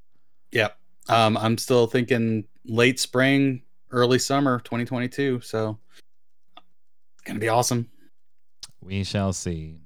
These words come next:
Speaker 2: On the sad side of things,
Speaker 1: Yeah, I was very sad about this.
Speaker 2: We talked about this back in December on one of our very first shows where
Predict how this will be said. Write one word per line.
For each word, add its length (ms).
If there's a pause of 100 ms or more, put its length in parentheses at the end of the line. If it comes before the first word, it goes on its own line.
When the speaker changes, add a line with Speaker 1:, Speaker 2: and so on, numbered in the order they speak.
Speaker 2:
On 120
the 80
sad 460
side 380
of 120
things, 760 (800)
Speaker 1:
Yeah, 500 (200)
I 40
was 120
very 160
sad 180
about 220
this. 240 (3000)
Speaker 2:
We 80
talked 240
about 200
this 140
back 300
in 60
December 460
on 80
one 160
of 120
our 140
very 580
first 500
shows 600
where 560